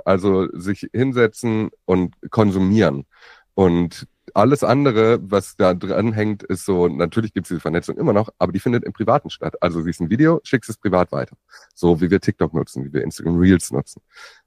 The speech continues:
Ähm, und die dritte Epoche, sagt Mark Zuckerberg, ist die Epoche von A I. Äh, gleichzeitig sagt A I, äh, ähm, sagt Mark Zuckerberg auch, <laughs> äh, sagt Mark Zuckerberg auch, äh, dass der durchschnittliche Amerikaner drei Freunde hat, sich aber eigentlich fünfzehn wünscht und die einzige Lösung dafür K I sein kann. Bedeutet im Umkehrschluss,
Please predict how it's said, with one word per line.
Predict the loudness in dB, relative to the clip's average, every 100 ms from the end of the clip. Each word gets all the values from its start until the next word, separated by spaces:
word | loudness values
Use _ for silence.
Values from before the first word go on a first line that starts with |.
| _
Ähm, | 0 2 2 0 0
und | 2
die |
dritte | 4 4 4
Epoche, | 4 2 4 2 2
sagt | 0 0 2
Mark | 0
Zuckerberg, | 0 0 0 0 -2
ist | -6 -8
die | -10
Epoche | -6 -8 -6
von | -8 -4
A | -4 -4 -6
I. | -10 -18 _ -20 -20 -20 _ _
Äh, | 2 4
gleichzeitig | 4 4 0 2
sagt | 2 2 4
A |
I, | 4 4 4
äh, | 2
ähm, | 2 2 2 0 -2
sagt | 0 0
Mark | 0 0
Zuckerberg | 0 0 0 -2
auch, | 0 -2 -4 -10 -16 -12 -14
<laughs> | -16 -20 -20 -6
äh, | -2 0
sagt | 0 0
Mark | 0 -2
Zuckerberg | 0 2 2 0
auch, | 2 0 0 -10 -20 -2
äh, | 0
dass | 2 0
der | 2
durchschnittliche | 2 0 -2 -2
Amerikaner | -2 -2 0 2 2
drei | 2 0
Freunde | 0 0 0 -2
hat, | -4
sich | -4
aber | -4 -2
eigentlich | -4 -4
fünfzehn | -4 -6 -4 -2 0
wünscht | -2 -4 -6
und | -4 0
die |
einzige | 0 0 -2 -2
Lösung | 0 0
dafür | -2 -4 -4
K | -6
I | -4 -2
sein | -2 -4
kann. | -8 -6
Bedeutet | 0 4 4 2
im | -4 -2
Umkehrschluss, | 0 0 0 2 2 2